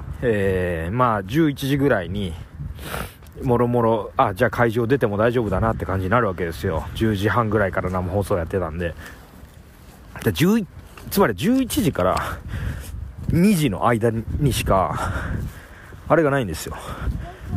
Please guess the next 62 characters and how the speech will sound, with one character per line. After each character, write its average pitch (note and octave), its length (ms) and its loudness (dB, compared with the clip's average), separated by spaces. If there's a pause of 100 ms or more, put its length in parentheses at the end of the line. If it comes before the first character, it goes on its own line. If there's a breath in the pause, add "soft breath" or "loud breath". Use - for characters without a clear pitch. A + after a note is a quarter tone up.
(440)
え F2+ 960 2
ー、 A2+ 40 -2
時 A#2+ 120 0
間 A2 180 4
が G2+ 80 2
な G#2+ 140 2
い。 D#2+ 80 -8 (340 loud breath)
で、 F3 160 6
で、 D#3+ 200 2
な F3+ 220 2
ん G#3+ 40 0
で C#3 100 0
時 G#2+ 120 -2
間 F#3+ 120 4
が C3+ 60 -2
な D3 160 2
い - 20 0
っ - 40 -2
て - 120 -6
言 F#2+ 60 -2
っ - 20 -6
て - 80 -2
る F#2+ 80 0
か E2 60 -4
っ C#2+ 40 -6
て F2 100 -6
い E2 40 -2
う - 20 -8
と、 D#2+ 240 0 (680 loud breath)
あ - 280 4
の、 C3 440 0
結 G#3+ 140 4
構 C#3 160 2
あ D#3 60 2
る F3 80 -2
や D3+ 120 0
ん A2 40 -8
っ - 20 -16
て A2 80 -4
思 G#2+ 160 -2
う G2+ 40 -6
じ F#2+ 60 -8
ゃ F2 40 -6
な E2 120 -10
い D#2 40 -8
で E2+ 60 -10
す - 100 -14
か。 D2+ 300 -6 (340 loud breath)
プ F#3 100 2
ハ E3 140 4
ー D#3 40 -2
っ - 20 -6
と A2+ 100 -8
す - 120 0
り B2 120 4
ゃ G#2+ 60 2
え G2+ 80 0
え - 20 0
や F2+ 120 -2
ん E2+ 40 -6
っ - 20 -8
て。 - 80 -16